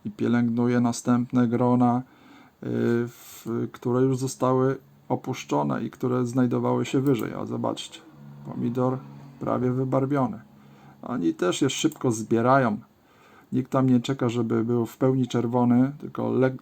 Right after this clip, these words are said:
ledwo się tam zapali i idzie już do, do, do zbiorów i do dojrzewalni. W sztuczny sposób są doj-, dojrzewane i, i one są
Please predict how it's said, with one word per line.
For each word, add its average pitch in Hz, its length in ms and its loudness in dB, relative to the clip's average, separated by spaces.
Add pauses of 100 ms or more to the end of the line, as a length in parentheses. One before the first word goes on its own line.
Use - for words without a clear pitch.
ledwo 135 320 4
się 143 140 -4
tam 127 220 2
zapali 135 640 2
i 131 80 4
idzie 131 160 2
już 127 260 2
do, 123 240 2
do, 120 320 0
do 123 140 0
zbiorów 127 540 2 (560)
i 156 280 4 (600)
do 127 360 2 (800)
dojrzewalni. 123 800 4
W - 80 -20
sztuczny - 420 -8
sposób - 420 -10
są - 120 -12
doj-, 110 340 -6
dojrzewane 117 720 0
i, 107 240 -4
i 123 200 -8 (600)
one 127 200 0
są 127 340 0